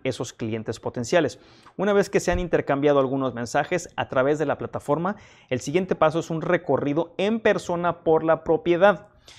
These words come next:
Inclusive para agendar ese recorrido hay, hay procedimientos de seguridad, inclusive los cuales te los vamos a enseñar en la universidad. Después de la visualización, el inquilino y el propietario,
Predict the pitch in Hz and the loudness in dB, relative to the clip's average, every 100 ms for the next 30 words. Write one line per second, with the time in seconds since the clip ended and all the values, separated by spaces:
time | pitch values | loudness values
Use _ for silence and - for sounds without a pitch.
0 | - 131 117 127 117 151 175 185 147 123 | -14 -10 -8 -6 -4 -2 0 2 2 0
1 | - 127 117 135 170 185 160 143 - 120 | -2 -6 0 2 2 0 -4 -6 -6 -6
2 | 127 135 - 123 131 139 _ _ _ _ | -4 -6 -6 -4 -4 -4 _ _ _ _
3 | _ - 120 139 135 - 135 139 127 135 | _ -4 0 0 -2 -4 -2 -4 -4 -2
4 | 156 165 151 113 - - 131 151 165 151 | -2 -2 -4 -8 -8 -8 -4 -2 -2 -2
5 | 165 165 175 190 190 - 135 - 131 - | -2 0 2 0 0 -10 -14 -10 -10 -6
6 | 120 104 - 120 - 127 131 131 117 110 | -6 -6 -10 -14 -4 -2 -2 -4 -6 -4
7 | 120 123 127 113 117 123 - _ - 113 | -6 -8 -10 -10 -4 -4 -4 _ -12 -10
8 | 110 113 113 139 156 151 - - _ - | -6 -4 -4 4 4 4 -2 -20 _ -20
9 | - - 131 - 214 240 208 156 - 165 | -20 -4 -4 2 2 4 4 4 0 -4
10 | - 120 156 165 139 135 127 131 151 135 | -4 -4 -2 -2 -4 -4 -4 -4 -2 -2
11 | 110 147 208 214 170 147 135 123 123 117 | -4 0 0 0 -4 -4 -4 0 0 0
12 | 156 | -4